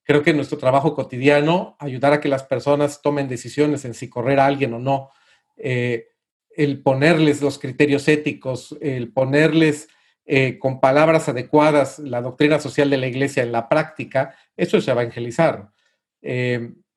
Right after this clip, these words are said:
y bueno, con los jóvenes, pues hasta, hasta donde te alcance el brazo. Si eres profesor universitario,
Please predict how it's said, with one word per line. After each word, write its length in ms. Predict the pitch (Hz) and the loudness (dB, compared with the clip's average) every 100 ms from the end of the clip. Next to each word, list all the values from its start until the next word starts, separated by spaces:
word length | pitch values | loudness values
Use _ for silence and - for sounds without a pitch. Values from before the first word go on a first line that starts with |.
| - | -8
y 180 | 156 139 | -4 0
bueno, 360 | 170 202 - | 2 2 0
con 120 | 139 | -4
los 140 | 127 - | -6 0
jóvenes, 360 | 165 190 180 - | 4 4 2 0
pues 220 | 127 - | -12 -8
hasta, 300 | 123 120 123 | -6 -2 -2
hasta 260 | 135 139 131 | -2 -4 -6
donde 160 | 131 | -6
te 80 | 131 | -2
alcance 340 | 123 147 147 147 | 0 2 0 0
el 80 | |
brazo. 320 | 120 196 226 131 | 2 2 2 0
Si 120 | 143 | 0
eres 120 | 147 | 0
profesor 400 | 147 135 127 147 | 0 -4 -2 0
universitario, 960 | 143 131 120 - 120 160 156 151 - | 0 -2 -6 -10 2 2 4 2 0